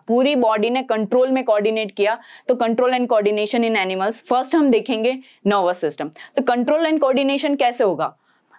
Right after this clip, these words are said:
राइट? तो ये स्टिमुलाई है, स्टिमुलाई किसने रिसीव की, कौन आगे पास ऑन करेगा,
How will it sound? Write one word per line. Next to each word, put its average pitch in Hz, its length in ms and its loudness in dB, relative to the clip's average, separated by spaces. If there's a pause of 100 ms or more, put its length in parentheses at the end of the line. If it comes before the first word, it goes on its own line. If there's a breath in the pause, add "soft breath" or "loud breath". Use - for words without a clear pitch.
राइट? 247 340 0
तो 269 80 2
ये 269 160 2
स्टिमुलाई 277 600 0
है, 156 240 -4
स्टिमुलाई 277 600 0
किसने 269 460 0
रिसीव 240 380 0
की, 226 260 -2
कौन 254 400 0
आगे 220 300 0
पास 202 340 -2
ऑन 220 140 -2
करेगा, 190 440 -2